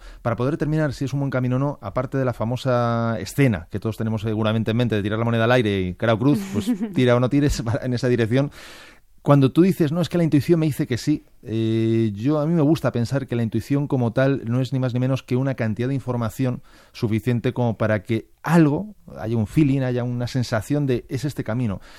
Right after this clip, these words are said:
Speaker 1: A lo mejor no puedes explicar los detalles, pero tienes suficiente información retenida en tu inconsciente, a lo mejor, o tu no consciente,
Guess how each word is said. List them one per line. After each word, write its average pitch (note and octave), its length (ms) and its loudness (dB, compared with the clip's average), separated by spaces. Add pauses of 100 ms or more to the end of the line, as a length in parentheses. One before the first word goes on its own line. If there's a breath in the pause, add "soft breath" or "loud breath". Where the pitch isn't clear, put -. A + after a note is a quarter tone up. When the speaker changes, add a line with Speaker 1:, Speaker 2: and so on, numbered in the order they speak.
(200 loud breath)
Speaker 1:
A A#2+ 100 -2
lo B2 60 2
mejor B2 180 -2
no F3 60 0
puedes E3 180 0
explicar C#3+ 460 -2
los B2+ 160 -2
detalles, D3+ 520 2
pero A#2 200 -2
tienes D3+ 180 0
suficiente C#3+ 300 -4
información C3+ 800 -2
retenida B2 580 2
en C3+ 80 -4
tu - 80 -4
inconsciente, B2 640 -2
a C3+ 60 0
lo B2+ 80 -2
mejor, B2+ 260 -4
o A2 100 -4
tu A2+ 120 -2
no B2 160 0
consciente, C3 600 -2